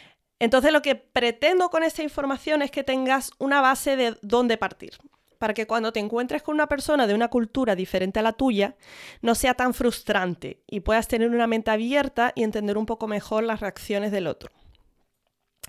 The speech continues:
Dicho esto, te quiero presentar tres ámbitos más donde podrás ver las grandes diferencias.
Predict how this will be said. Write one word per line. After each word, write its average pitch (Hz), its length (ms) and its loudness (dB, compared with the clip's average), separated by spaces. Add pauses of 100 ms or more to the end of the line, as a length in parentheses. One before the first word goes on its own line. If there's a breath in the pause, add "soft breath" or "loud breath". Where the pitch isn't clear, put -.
(140)
Dicho 285 320 -2
esto, 285 320 0 (420 loud breath)
te 220 140 -4
quiero 233 180 2
presentar 233 640 -2
tres 285 380 -2
ámbitos 277 420 2
más 233 380 -2 (400 loud breath)
donde 220 240 2
podrás 214 320 4
ver 226 180 0
las 214 160 -2
grandes 196 320 -2
diferencias. - 800 -12